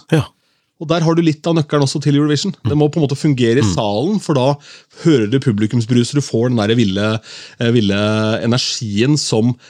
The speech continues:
Speaker 2: blir formidlet da gjennom T V-ruta, men det må også fungere som et T V-nummer. Og de
Speaker 1: Mm.
Speaker 2: tingene der er ofte ikke så lett å forene. Men det gjorde Rihanna med glans. Det var så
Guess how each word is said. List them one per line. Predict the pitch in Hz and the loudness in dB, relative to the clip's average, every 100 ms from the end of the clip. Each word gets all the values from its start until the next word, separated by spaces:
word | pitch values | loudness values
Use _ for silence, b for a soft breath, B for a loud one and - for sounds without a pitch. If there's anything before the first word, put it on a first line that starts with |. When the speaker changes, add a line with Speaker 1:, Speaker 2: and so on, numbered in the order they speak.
| B | B
Speaker 2:
blir | 123 | -2
formidlet | 139 117 101 113 | 2 2 2 0
da | 113 | 2
gjennom | 107 98 107 120 | 0 0 -2 0
T | 110 | 0
V-ruta, | 98 95 160 175 | 0 -2 0 0
men | |
det | 160 | 2
må | 127 | 0
også | - 123 | -2 -2
fungere | 117 113 | 2 2
som | 131 135 | 0 -2
et | |
T | - 117 | 0 0
V-nummer. | 95 107 180 143 B B B | 0 0 0 -4 B B B
Og | 123 | -4
de | 127 | -2
Speaker 1:
Mm. | 131 | -2
Speaker 2:
tingene | - 120 123 | 0 0 0
der | 127 143 | 0 0
er | 117 120 | -2 -4
ofte | 120 - 110 | -6 -6 -6
ikke | - | -2
så | 101 | -4
lett | - | -4
å | 110 | -2
forene. | 127 101 95 120 B B B | 0 0 -4 -8 B B B
Men | 147 | 2
det | 160 | 4
gjorde | 131 147 | 4 4
Rihanna | 147 110 131 143 | 2 0 2 2
med | 131 123 | 0 2
glans. | 120 214 240 - | 0 0 -2 -2
Det | |
var | 165 | 0
så | 202 | 0